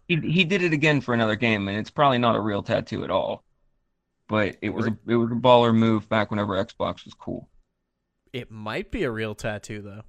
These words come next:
Speaker 2: You never
Speaker 1: I
Speaker 2: know.
Speaker 1: doubt it. I'm sure if he rolled up his sleeve right now, it'd be an E A sign.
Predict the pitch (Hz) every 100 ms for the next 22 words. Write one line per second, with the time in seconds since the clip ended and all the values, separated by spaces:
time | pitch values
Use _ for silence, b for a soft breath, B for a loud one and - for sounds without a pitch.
0 | _ _ _ 113 104 107 117 117 190 147
1 | - - - _ _ _ _ _ _ _
2 | _ _ _ _ _ _ _ _ _ _
3 | _ _ _ _ _ - 117 120 - 117
4 | 113 117 110 110 101 104 - 98 104 101
5 | 95 104 98 98 98 95 98 107 107 -